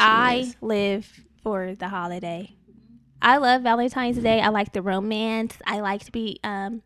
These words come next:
Speaker 1: shown something, given something. I'm here for it all. And
Speaker 2: Mm-hmm.
Speaker 1: I usually vocalize that I'm here for it.
Speaker 2: Yeah.
Speaker 1: So there's an expectation. But, um, yeah, I had a good Valentine's Day. I went to a nice dinner, had some cocktails. I've really been saying that I want a cocktail.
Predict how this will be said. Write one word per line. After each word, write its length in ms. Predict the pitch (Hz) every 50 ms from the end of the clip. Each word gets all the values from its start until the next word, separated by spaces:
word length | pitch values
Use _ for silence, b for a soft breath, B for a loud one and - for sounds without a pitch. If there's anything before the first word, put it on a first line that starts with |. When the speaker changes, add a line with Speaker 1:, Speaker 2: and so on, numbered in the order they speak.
| _ _ _ b b b b b
Speaker 1:
shown 460 | b - - - 277 262 262 269 277 262
something, 640 | - 294 254 247 254 247 - 262 254 254 254 247
given 380 | 240 208 226 233 226 247 247 247
something. 800 | - - 240 233 233 233 233 - 233 233 226 226 226 226 226 226 - -
I'm 180 | 208 214 226 240
here 180 | 240 233 220 214
for 200 | - 240 220 214
it 100 | 208 220
all. 440 | 220 220 226 233 240 240 247 262 -
And 280 | 208 - 247 247 240 233
Speaker 2:
Mm-hmm. 0 |
Speaker 1:
I 80 | 220 226
usually 400 | 226 233 233 226 - 214 220 220
vocalize 640 | 208 196 196 196 - 196 196 202 202 202 208 208 208
that 180 | 196 190 185
I'm 160 | 175 185 226
here 240 | 196 220 220 202 196
for 200 | - - - -
it. 440 | - - - - - _ - - - -
Speaker 2:
Yeah. 100 | 185 180 180 180
Speaker 1:
So 320 | 180 - - - 233 - _
there's 220 | - 240 233 233 220
an 120 | 240 226
expectation. 840 | 214 208 - - - - - - 220 208 214 - - - - 247 - b b b b b b b b b b b b b b _
But, 160 | - 311 330
um, 140 | 349 339 339
yeah, 160 | 359 381 320 -
I 80 | 262
had 140 | 294 320 330
a 60 | 320
good 180 | 269 294 302 277
Valentine's 540 | 294 285 294 294 311 - 302 269 269 247 -
Day. 180 | 233 233 240 240
I 40 | 240
went 180 | 233 233 233 -
to 100 | 254 240
a 60 | 233
nice 300 | 220 214 214 214 - -
dinner, 720 | 214 220 269 285 277 277 285 277 277 277 277 277 277 277
had 240 | 269 240 233 214 196
some 160 | - 196 196
cocktails. 640 | - - - 247 254 254 - - 277 262 254 247 220
I've 180 | 196 196 202 196
really 240 | 208 214 226 226
been 200 | 208 202 190 196
saying 260 | - - 202 202 202 196
that 120 | 185 180
I 60 | 180 180
want 220 | 180 185 185 180
a 40 | 170
cocktail. 800 | - - 214 220 226 - - - 226 220 220 226 220 226 220